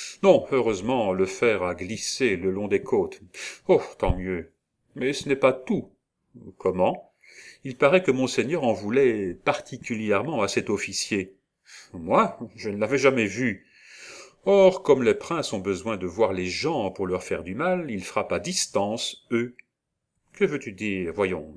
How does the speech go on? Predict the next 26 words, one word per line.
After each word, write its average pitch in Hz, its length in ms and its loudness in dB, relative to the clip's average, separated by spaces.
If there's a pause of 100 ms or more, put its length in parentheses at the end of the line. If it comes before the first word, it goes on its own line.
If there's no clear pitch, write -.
(100)
achève. » « 135 580 6 (920)
Je 143 180 -8
veux 147 140 -4
dire 160 280 -6
que 117 200 0
je 104 180 2
me 123 100 2
suis 123 380 -4
informé 131 520 0 (280)
et 135 240 -2
que 127 220 2
cet 123 320 0
officier 123 640 -2
était 107 200 -2
déjà 101 300 -4
capitaine 123 540 -6
depuis 107 380 -8
huit 113 360 -6
ans, 110 300 4 (340)
lorsqu'à 107 460 -2
l'avènement 107 680 0
au 101 100 -4
pouvoir 113 380 0
de 104 80 -2
votre 95 260 -2
Altesse, 95 460 -2